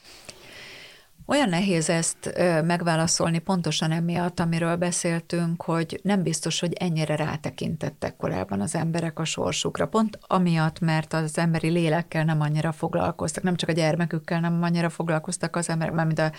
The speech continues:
gyerekek lelkével, hanem a sajátjukkal sem. Egy sokkal gyakorlatiasabb, ö,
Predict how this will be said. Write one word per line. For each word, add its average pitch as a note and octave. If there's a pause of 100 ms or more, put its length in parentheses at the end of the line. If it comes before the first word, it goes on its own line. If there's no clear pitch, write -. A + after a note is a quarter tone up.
(180)
gyerekek E3+
lelkével, E3+
hanem E3
a D#3+
sajátjukkal E3
sem. F#3+ (520)
Egy -
sokkal A3
gyakorlatiasabb, D#3+
ö, D#3+